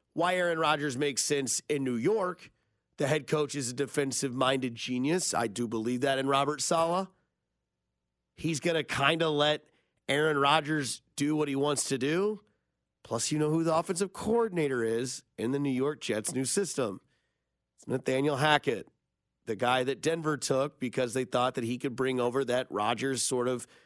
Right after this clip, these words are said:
clout. That's what Russell Wilson wanted with him. "We can do this together, Nate. See ya." Should have hired Eric Bieniemy. Probably would have been a little bit more successful. I'm ki-,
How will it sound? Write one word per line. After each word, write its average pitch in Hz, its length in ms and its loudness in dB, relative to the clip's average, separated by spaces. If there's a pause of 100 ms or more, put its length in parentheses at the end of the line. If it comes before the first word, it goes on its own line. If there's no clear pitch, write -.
(260)
clout. 147 640 -2 (720)
That's - 120 -14
what 110 80 -2
Russell 127 340 2
Wilson 165 400 0
wanted 135 300 2
with 113 220 -2
him. 95 200 -6 (280)
"We 117 100 -6
can 147 160 -4
do 156 160 -2
this 160 180 0
together, 190 460 0
Nate. 170 360 0 (760)
See 147 300 0
ya." 95 100 -4 (360)
Should 117 180 -4
have 123 80 2
hired 139 180 2
Eric 139 220 0
Bieniemy. 131 320 -2
Probably 120 180 -2
would 135 100 -2
have 139 40 -2
been 139 100 0
a - 20 0
little 143 160 0
bit 143 40 -6
more 139 80 -4
successful. 127 360 -4
I'm 117 100 -2
ki-, - 140 -10